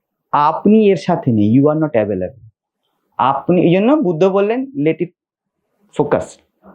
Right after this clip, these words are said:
এর উপরে ফোকাস হোক আমাদের মন, আর কোন জপ চাই? ঠিক আছে,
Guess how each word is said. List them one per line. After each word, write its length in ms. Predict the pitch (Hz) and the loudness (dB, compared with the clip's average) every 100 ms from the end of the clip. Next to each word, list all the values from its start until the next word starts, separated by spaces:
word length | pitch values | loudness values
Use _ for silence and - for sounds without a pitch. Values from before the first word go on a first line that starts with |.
| _ _ | _ _
এর 220 | 175 233 226 | 0 2 2
উপরে 460 | - 156 240 427 - _ _ _ _ - | 2 2 2 0 -10 _ _ _ _ -6
ফোকাস 360 | 135 139 139 - | -2 -2 -2 -2
হোক 180 | 117 78 | -4 -2
আমাদের 340 | 87 92 76 | -2 -2 -6
মন, 180 | 65 - _ _ _ _ _ _ - | -8 -14 _ _ _ _ _ _ -4
আর 200 | 160 208 | -2 0
কোন 280 | 190 151 | 0 0
জপ 160 | 120 98 - | 2 -2 -4
চাই? 220 | - 110 _ _ _ _ _ _ _ _ _ _ | -18 -18 _ _ _ _ _ _ _ _ _ _
ঠিক 180 | - - | -4 0
আছে, 220 | 196 - | -2 -2